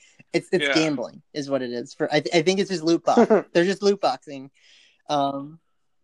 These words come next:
Speaker 1: you, you buy a shit ton, you hope you win the lottery, and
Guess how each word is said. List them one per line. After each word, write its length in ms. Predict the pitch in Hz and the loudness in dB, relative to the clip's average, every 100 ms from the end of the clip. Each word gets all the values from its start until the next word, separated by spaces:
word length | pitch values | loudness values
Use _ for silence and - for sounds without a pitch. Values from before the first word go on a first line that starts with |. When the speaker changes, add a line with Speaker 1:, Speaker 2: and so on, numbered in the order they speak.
| _ _ _ _ | _ _ _ _
Speaker 1:
you, 260 | 185 180 170 | -2 2 2
you 140 | 175 180 | 2 2
buy 160 | 165 | 4
a 60 | 185 | 2
shit 260 | - 175 - | -2 -10 -6
ton, 320 | 170 165 165 | -8 -8 -14
you 160 | 160 143 | -14 -10
hope 200 | 165 160 | -10 -8
you 160 | 160 | -8
win 160 | 156 160 | -8 -10
the 80 | 156 | -6
lottery, 640 | 143 143 143 143 143 139 _ | -4 -4 -6 -8 -8 -12 _
and 400 | 147 135 135 131 | -12 -10 -10 -14